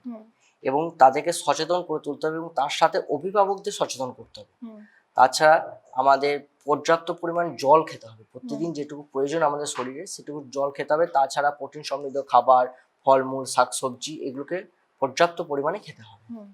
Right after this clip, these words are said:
Speaker 1: যে জিনিসটা এখন আমরা ভীষণভাবে লক্ষ্য করি, যে মাদক দ্রব্যের ব্যবহার, যেটা আমাদের, আহ, কিশোর কিশোরীদের মধ্যে, মানে, এই প্রবণতাটা ভীষণভাবে বাড়ছে।
Speaker 2: হুম।
Speaker 1: তো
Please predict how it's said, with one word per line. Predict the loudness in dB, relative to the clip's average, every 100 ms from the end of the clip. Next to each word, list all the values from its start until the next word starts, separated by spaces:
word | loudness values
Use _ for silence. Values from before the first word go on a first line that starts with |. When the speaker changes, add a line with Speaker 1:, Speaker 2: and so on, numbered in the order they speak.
| -8
Speaker 1:
যে | -6
জিনিসটা | -2 -2 -2 -2 2 6
এখন | 6 6 2 2 0 -6
আমরা | -4 4 6 6 2 -4
ভীষণভাবে | -8 -6 -4 -2 0 0
লক্ষ্য | 2 2 2 0 0
করি, | 0 -8 -10 _ -16 -12 -10
যে | 0 2
মাদক | 4 8 10 10 6 4
দ্রব্যের | 4 6 6 6 6 10
ব্যবহার, | 10 10 6 2 -4 -6
যেটা | -6 2 4
আমাদের, | 4 2 -2 0 0 -2
আহ, | -2 -2 -2
কিশোর | -4 0 0
কিশোরীদের | 0 0 0 6 6 8
মধ্যে, | 6 2 8 10 10 8 -6 -20 0
মানে, | 4 4
এই |
প্রবণতাটা | 4 4 4 2 2 2
ভীষণভাবে | 0 -4 -4 -4 0 0 4
বাড়ছে। | 10 10 10 0 -8 -8 -10 -16
Speaker 2:
হুম। | -20 -16 -16 _ -4
Speaker 1:
তো | 0 0 -2